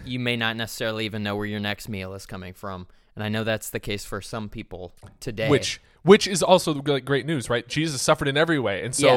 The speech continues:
Speaker 1: Yeah.
Speaker 2: the poor and needy now know that Jesus suffered that and relates to you. And so go to his throne of grace where he offers help in time of need,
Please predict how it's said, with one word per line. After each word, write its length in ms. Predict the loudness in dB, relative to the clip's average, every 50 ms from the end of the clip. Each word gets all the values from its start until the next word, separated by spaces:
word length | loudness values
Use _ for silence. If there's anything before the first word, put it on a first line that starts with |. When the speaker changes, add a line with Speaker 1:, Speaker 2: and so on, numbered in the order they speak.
| 6
Speaker 1:
Yeah. 40 | 2 -2
Speaker 2:
the 80 | -6 -6
poor 320 | -2 2 4 4 4 4
and 140 | 2 0 -2
needy 460 | -4 -2 -2 0 0 -2 -2 -4 -6 -6
now 320 | -4 -4 -2 0 0 -2
know 200 | 0 0 -2 -2
that 160 | -2 -4 -8
Jesus 340 | -8 -6 -6 -6 -6 -6 -8 -6
suffered 340 | -6 -6 -6 -8 -8 -6
that 280 | -4 -2 -2 -2 -4 -6 -10 -18 -20 -20 -20 -20 -20 _ _ _ _ _
and 320 | -10 -10 -10 -10 -12 -14 -16 -18 _
relates 440 | -8 -8 -6 -4 -4 -4 -4 -6 -8
to 140 | -10 -10 -8
you. 320 | -4 -2 -2 0 -2 -2 -4
And 120 | -6 -8 -8
so 220 | -8 -6 -6 -6
go 360 | -6 -6 -6 -6 -4 -6 -6
to 260 | -8 -10 -10 -10 -8 -8
his 360 | -8 -8 -8 -8 -10 -12 -14 _ -20 -20 -20 _ _ -6
throne 260 | -4 -2 -2 -2 -4
of 120 | -6 -6
grace 380 | -2 0 0 0 0 -2 -6 -8
where 100 | -8 -8
he 120 | -4 -2 0
offers 340 | 0 0 0 -4 -6 -4
help 180 | -4 -4 -2 -4
in 80 | -6 -8
time 200 | -8 -8 -8 -8
of 140 | -10 -10
need, 320 | -8 -8 -6 -6 -6 -8